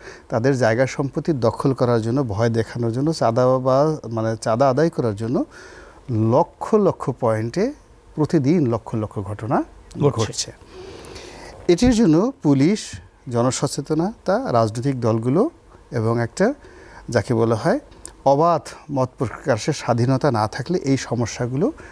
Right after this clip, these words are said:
Speaker 1: মানে একেবারে বোম ব্রাস্টিং হয়ে যাবে। আওয়ামী লীগ সামাল দিতে পেরেছে দীর্ঘদিন, এর কারণ হলো almost পঁয়ত্রিশ ভাগ জনসমর্থন তাদের ছিল এবং মিলিটারি, জুডিশিয়ারি,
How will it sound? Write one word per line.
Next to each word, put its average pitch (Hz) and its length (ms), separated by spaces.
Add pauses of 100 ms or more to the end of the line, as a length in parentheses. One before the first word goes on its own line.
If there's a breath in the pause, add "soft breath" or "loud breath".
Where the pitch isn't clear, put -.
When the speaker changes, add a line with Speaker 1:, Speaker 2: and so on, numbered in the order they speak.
(500 loud breath)
Speaker 1:
মানে 107 240
একেবারে 123 400 (520)
বোম 151 260
ব্রাস্টিং 110 420 (100)
হয়ে 90 120
যাবে। 90 240 (680 loud breath)
আওয়ামী 160 360
লীগ 233 200 (280)
সামাল 151 300
দিতে 170 220
পেরেছে 156 640 (180)
দীর্ঘদিন, 127 440
এর 110 100
কারণ 131 200
হলো 175 440
almost 127 600 (200)
পঁয়ত্রিশ 135 480
ভাগ 117 240 (240)
জনসমর্থন 113 680
তাদের 95 320
ছিল - 240 (1120 loud breath)
এবং 202 380 (240)
মিলিটারি, 180 600 (240)
জুডিশিয়ারি, 160 640